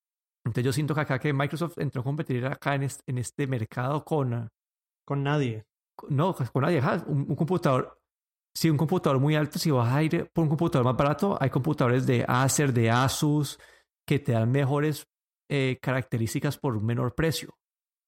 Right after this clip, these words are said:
Speaker 1: Pero si vas a entrar
Speaker 2: No, y si te compras eso, honestamente
Speaker 1: un iPad o un Chromebook es mejor y más barato.
Speaker 2: Sí, s-, y si me dijiste que tiene un procesador Pentium, es, es el mismo argumento que los computadores que me has dicho con el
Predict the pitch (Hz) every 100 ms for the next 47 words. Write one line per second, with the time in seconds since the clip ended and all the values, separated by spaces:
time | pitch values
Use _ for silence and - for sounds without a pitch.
0 | _ - 151 - 120 139 147 165 - _
1 | _ _ - 160 151 135 143 135 127 131
2 | 160 165 180 175 175 175 - 143 135 127
3 | 139 147 143 147 147 151 147 - _ _
4 | _ _ - 139 139 135 160 165 135 120
5 | - 147 139 143 - _ - - 151 127
6 | 135 156 117 95 127 120 120 139 143 -
7 | - - _ _ _ _ _ _ _ -
8 | 160 151 131 123 - - - - 131 143
9 | 135 127 151 147 135 160 147 123 127 -
10 | 156 170 208 202 131 131 135 135 123 151
11 | 156 151 165 175 170 139 127 127 151 143
12 | 135 143 131 127 127 139 131 127 127 151
13 | 147 143 131 127 120